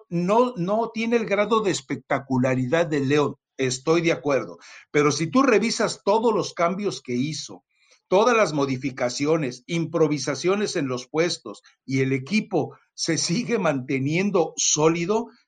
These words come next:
a mí me parece que esto, eh, vamos, hubo un momento en que Bucet-, en que Juan, eh, Juan Reynoso dijo, "¿Sabes qué?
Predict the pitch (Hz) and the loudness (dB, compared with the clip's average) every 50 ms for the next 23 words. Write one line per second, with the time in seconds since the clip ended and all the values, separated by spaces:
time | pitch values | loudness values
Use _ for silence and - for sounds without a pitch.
0 | _ _ - - 131 208 254 285 311 - - 190 175 190 220 240 - 262 247 - | _ _ -4 -2 0 0 2 2 0 2 4 4 4 6 4 4 2 0 -2 0
1 | 202 208 202 202 - - 240 226 214 - - - - - - 175 180 180 - 190 | 2 2 2 2 2 2 4 4 4 2 2 -4 -12 -4 -2 -2 -2 0 4 4
2 | 196 - 196 160 - - - 208 254 277 262 233 190 196 226 233 - 240 - - | 4 4 4 2 0 2 4 6 6 8 6 6 6 4 2 2 0 -2 0 2
3 | 190 180 165 160 156 - 170 165 165 - - 165 165 156 131 147 156 151 151 143 | 2 2 2 2 0 -2 -4 -4 -6 -6 -4 -2 -2 -2 -2 -2 0 0 2 0
4 | 143 143 143 156 147 143 - - 147 147 139 139 139 135 139 143 143 139 160 180 | 0 0 0 -2 -2 -2 -2 -4 -2 0 0 0 0 0 0 0 -2 0 -2 -2
5 | 190 190 190 180 185 196 180 - 190 190 180 - 165 147 175 190 175 - - 202 | 0 0 -2 0 0 -2 -2 0 -2 -2 -2 -4 -2 -2 -2 -2 -2 -2 0 0
6 | 208 | 0